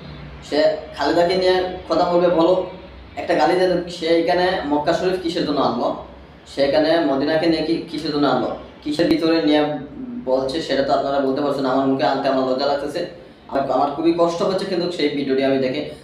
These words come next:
আজকে যখন আমি ভিডিওটি দেখলাম, আমার যখন আমার চোখের সামনে ভিডিওটি আসলো তখন আমি নিজেকে ধরে রাখতে পারি নাই, আমি নিজেকে ধরে রাখতে পারি নাই এই বি-, এই তার কথাগুলো শুনে। আমি এর আগে শুনেছি সে, আহ,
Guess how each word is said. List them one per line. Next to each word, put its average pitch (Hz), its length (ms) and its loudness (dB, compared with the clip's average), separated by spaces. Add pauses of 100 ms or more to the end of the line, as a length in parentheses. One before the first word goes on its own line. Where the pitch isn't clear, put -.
(120)
আজকে - 220 -4
যখন 165 180 2
আমি 151 120 2
ভিডিওটি 143 320 0
দেখলাম, 131 280 2 (100)
আমার 127 200 0 (460)
যখন 143 240 2
আমার 151 180 2
চোখের 160 260 0
সামনে 151 260 0
ভিডিওটি 147 280 -2
আসলো 135 200 0
তখন 135 220 -2
আমি 139 160 0
নিজেকে 165 280 0
ধরে 151 220 0
রাখতে 160 240 0
পারি 127 200 2
নাই, - 100 0 (840)
আমি 156 100 2 (100)
নিজেকে 180 320 2
ধরে 185 200 4
রাখতে 180 240 -2
পারি 175 200 2
নাই 151 100 0 (160)
এই 143 80 -4
বি-, 151 200 0 (260)
এই 160 80 2 (140)
তার 156 180 4
কথাগুলো 165 340 0
শুনে। 135 160 -2 (320)
আমি 143 100 0 (100)
এর 165 100 6
আগে 170 180 2
শুনেছি 175 260 -2 (100)
সে, 170 80 4 (500)
আহ, 135 120 2